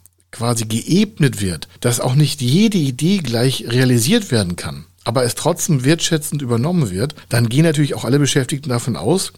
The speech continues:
dass jede Idee irgendwie den Betrieb voranbringen kann. Denn nichts ist isoliert zu betrachten. Wenn die eine Idee nicht komplett fertig ist, aber sie passt zu einem anderen Prozess,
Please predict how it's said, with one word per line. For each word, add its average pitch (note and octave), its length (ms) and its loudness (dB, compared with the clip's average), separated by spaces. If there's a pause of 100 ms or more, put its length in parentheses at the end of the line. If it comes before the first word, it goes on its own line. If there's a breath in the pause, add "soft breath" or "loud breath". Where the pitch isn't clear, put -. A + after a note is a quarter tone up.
(280)
dass D3 320 -2
jede E3+ 400 2
Idee A2 420 -2
irgendwie B2+ 300 0
den B2+ 120 0
Betrieb C3+ 280 0
voranbringen C3 600 0
kann. D2 260 -10 (260 loud breath)
Denn A2+ 140 2
nichts B2+ 260 4
ist - 160 -2
isoliert C3 300 2
zu C3 100 -4
betrachten. - 720 -6
Wenn A2+ 140 0
die A#2+ 180 -2 (120)
eine F3 200 0
Idee E3 300 0
nicht A#2+ 180 -2
komplett C3+ 420 -2
fertig - 500 -4
ist, F2 140 -10
aber A2+ 160 -2
sie B2 120 -2
passt - 360 -4
zu D#3 80 0
einem C3 160 0
anderen E3 440 0
Prozess, - 580 -2